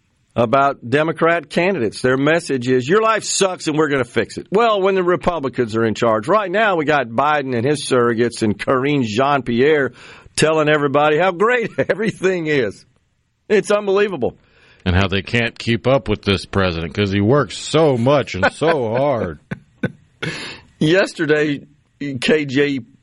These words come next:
Speaker 1: P got asked about the border, and she said, "The border is more secure under this president <laughs> than any president in our lifetime." That's just laughable.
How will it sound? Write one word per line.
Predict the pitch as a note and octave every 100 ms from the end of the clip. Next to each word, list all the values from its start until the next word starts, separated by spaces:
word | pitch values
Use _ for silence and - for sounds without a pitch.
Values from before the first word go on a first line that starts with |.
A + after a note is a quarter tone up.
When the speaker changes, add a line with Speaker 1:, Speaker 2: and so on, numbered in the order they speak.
| _
Speaker 1:
P | - D3+ C#3+ C#3 B2 - -
got | C3+ B2+ -
asked | C3+ C3 A#2+
about | A2 C3 B2+
the | A2
border, | F#2+ C#3+ C#3+ G#2 - _ _ _ _ -
and | C#3
she | A#2+ D3
said, | C3 D#3+ C#3+ A#2+ - _ _ _ _ _ -
"The | C3
border | - G3+ G3+ E3+
is | D3+ C3
more | E3+ F#3+
secure | E3+ - - - F#3 E3
under | D#3+ D3+
this | C#3 D#3+
president | - - D#3 C#3 D3+ D3+ - - -
<laughs> | - G#3 -
than | B3+ -
any | B3+ C4+ A3+
president | - A3+ B3 A#3+ F#3+ E3 - - - - - -
in | G#3+ F3+
our | F3 D#3
lifetime." | D#3 F#3+ G3+ - - D3 B2+ A#2 G#2+ - -
That's | A#3 B3+
just | A#3+ A#3 F#3+
laughable. | A3 A#3+ A#3 G3 D3 A#2+ -